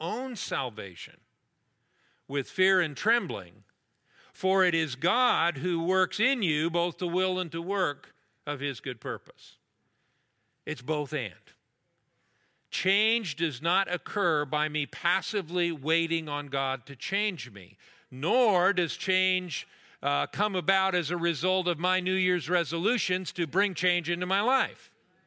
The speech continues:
Rather, it's a matter of starting with the foundational truth, "Wait a minute, God,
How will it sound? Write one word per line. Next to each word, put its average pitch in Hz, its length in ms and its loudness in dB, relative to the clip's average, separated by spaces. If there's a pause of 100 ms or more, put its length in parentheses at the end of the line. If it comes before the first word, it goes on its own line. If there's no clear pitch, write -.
(1120)
Rather, 180 600 4
it's 180 260 0
a 180 60 0
matter 202 360 4
of 160 220 0
starting 254 720 2
with 190 220 2
the 170 100 0
foundational 190 840 0
truth, 175 500 0
"Wait 196 300 2
a 185 80 2
minute, 165 360 0
God, 196 460 2